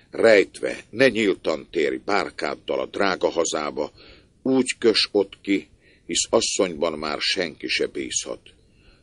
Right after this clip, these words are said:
Most pedig áruld el nekem azt, és szólj egyenes szót, mit hallottatok,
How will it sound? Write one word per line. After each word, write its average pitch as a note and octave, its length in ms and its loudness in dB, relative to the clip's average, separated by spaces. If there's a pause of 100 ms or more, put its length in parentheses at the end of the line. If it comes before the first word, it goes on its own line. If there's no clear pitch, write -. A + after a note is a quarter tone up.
Most - 220 0
pedig F2+ 300 2
áruld A2 460 2
el D#2+ 140 2
nekem D2+ 440 -6
azt, - 300 -4
és D2 280 -2
szólj G2 280 4
egyenes D2+ 420 0 (120)
szót, C2+ 340 -4 (340)
mit D3 240 2
hallottatok, D#2+ 840 0